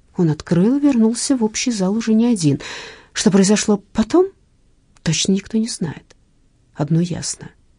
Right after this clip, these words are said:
Вскоре после этого он получил удар молотком по затылку. Он был оглушён, наполовину потерял сознание, но не умер. Вскрытие это установило. Затем его связали тряпками, взятыми здесь же в баре,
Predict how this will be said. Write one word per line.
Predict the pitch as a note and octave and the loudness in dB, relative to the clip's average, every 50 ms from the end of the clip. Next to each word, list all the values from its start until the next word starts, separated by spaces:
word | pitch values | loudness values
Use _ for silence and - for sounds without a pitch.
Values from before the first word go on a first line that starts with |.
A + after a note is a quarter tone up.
| _ _ _ _ _ | _ _ _ _ _
Вскоре | - - - E3+ D3 C3+ | -12 -8 -6 -6 -6 -6
после | - - - - - C#3+ D3+ | -6 -8 -8 -6 -4 -4 -4
этого | D#3 D#3+ G#3 G3+ | -2 -2 -2 0
он | A3+ A3 | 0 0
получил | G#3+ - F3 D#3+ D3 - - F#3 F#3 | 0 -2 -2 -2 -2 -2 -2 -2 -2
удар | E3+ D3 C3+ D#3 E3 G3 | -2 0 0 0 0 0
молотком | G#3 G3+ G3+ F#3+ F3 D#3 - - - E3+ G#3 - - - - - - - - _ _ | -2 0 0 0 0 -2 -2 0 0 0 0 0 -4 -12 -16 -18 -20 -20 -20 _ _
по | - - | -6 -4
затылку. | - - D#3+ D#3 - - - - - - - _ _ _ _ _ _ _ _ _ _ _ _ _ _ _ | -2 -2 -2 -4 -8 -14 -20 -20 -20 -20 -20 _ _ _ _ _ _ _ _ _ _ _ _ _ _ _
Он | - D3 E3 | 2 2 4
был | D#3+ F3+ F#3+ G3+ | 4 4 4 2
оглушён, | G3+ G3 G#3 G3+ G#3+ - - - - D#3+ E3 F#3+ G3+ | 2 2 0 0 0 -2 -4 -4 -2 0 0 0 0
наполовину | G3 G3 - F3 E3 E3+ E3+ F3 F3+ E3 | -2 -2 -2 -2 0 2 2 2 2 2
потерял | - - - F3+ E3 E3+ E3+ E3 | 0 -4 -4 -2 -2 -2 -2 -2
сознание, | - - F3 D#3 E3 E3+ E3 F3 F#3+ A3 A#3+ A3+ - - - - - - - | -2 -2 0 0 2 2 2 2 2 0 -2 -4 -6 -14 -16 -18 -20 -8 -2
но | - D#3+ | 2 4
не | F#3 G3+ A#3 | 6 6 6
умер. | A3+ F3 D3 D3 D3+ D3+ - _ _ _ | 4 4 2 0 -2 -6 -8 _ _ _
Вскрытие | - - - - - D3+ D3 D3 - - E3 | -8 -8 -6 -4 -2 -4 -4 -4 -6 -8 -10
это | - - G#3+ | -10 -10 -10
установило. | - - - - G3 F#3+ G#3 - - - - - _ _ _ _ _ _ _ _ _ _ _ - | -10 -8 -6 -6 -6 -6 -6 -10 -12 -14 -14 -16 _ _ _ _ _ _ _ _ _ _ _ -10
Затем | D3+ - - D3+ | -8 -6 -4 -4
его | C#3+ - C3+ | -4 -4 -6
связали | - - - D3+ C#3+ C3+ C#3+ D3+ C#3 D3 - - _ | -8 -6 -6 -6 -4 -4 -4 -4 -4 -6 -10 -14 _
тряпками, | - - D3+ C3+ C3 - - - F3 F#3 F#3 - _ _ _ _ _ _ | -8 -6 -6 -6 -6 -8 -14 -12 -10 -10 -10 -12 _ _ _ _ _ _
взятыми | - E3+ D#3 E3 D#3 D#3 - E3+ | -8 -6 -4 -4 -6 -4 -4 -4
здесь | D#3+ D#3+ - E3+ E3+ D#3+ | -4 -4 -4 -4 -4 -2
же | D3+ D#3 | -2 -4
в | D3 D#3+ | -4 -2
баре, | D#3 D#3 D3+ C#3 C#3+ D3 | -2 -2 -2 -4 -4 -8